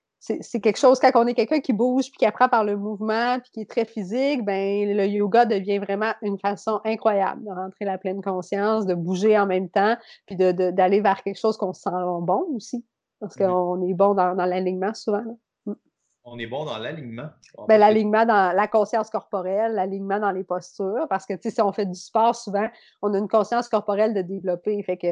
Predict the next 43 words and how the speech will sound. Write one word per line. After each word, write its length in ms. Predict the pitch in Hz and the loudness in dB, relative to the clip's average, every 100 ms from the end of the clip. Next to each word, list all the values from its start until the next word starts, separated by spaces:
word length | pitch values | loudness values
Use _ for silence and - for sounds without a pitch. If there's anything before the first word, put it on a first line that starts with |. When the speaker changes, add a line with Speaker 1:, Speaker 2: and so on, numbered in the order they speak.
| 175 - - | -4 -4 2
Speaker 1:
on 80 | |
va 80 | 185 | 2
savoir 460 | 185 202 196 220 226 | 4 2 6 6 4
que 100 | 247 | -4
quand 220 | 190 214 208 | -2 0 0
on 120 | 202 | -2
apprend 220 | 185 220 | -2 -2
un 40 | 214 | -2
nouveau 240 | 185 202 | -2 -2
mouvement, 580 | 196 190 202 202 240 254 | -2 -4 -2 0 2 2
ben, 160 | 202 | 0
quelqu'un 340 | 196 190 202 220 | -2 -2 0 -2
qui 140 | - | -2
commence 420 | - 196 196 240 226 | -2 -2 0 0 0
aura 140 | 190 | -2
peut-être 220 | 196 196 | -2 0
pas 100 | 220 | 2
la 120 | 214 196 | 2 2
même 160 | 190 | -2
conscience, 480 | 190 190 175 214 240 | -4 -6 -4 -4 -4
tandis 240 | 233 196 - | -2 -6 -2
que 80 | 196 | -2
nous, 160 | 202 | -2
si 80 | 240 | 0
on 100 | 202 | 0
fait 140 | - | 0
beaucoup 240 | 185 170 - | -2 -4 0
de 140 | 202 | 0
sport, 340 | 175 - 214 233 | 0 2 4 4
des 120 | 190 | 2
fois, 100 | 233 | 2
ça 120 | 226 | 2
va 40 | |
prendre 200 | 202 208 208 | 0 -2 -2
un 60 | |
peu 120 | 196 | -2
moins 280 | 220 214 220 | -2 0 -2
d'essais, 440 | 202 196 - 208 - _ _ _ | 0 0 0 -8 -8 _ _ _
pour 140 | 185 | -4
comprendre 500 | - 190 190 220 208 | 2 2 2 0 0
comment 240 | 196 190 185 | -2 -2 -4
se 80 | - | -4
placer. 340 | 185 175 220 | -6 -4 -10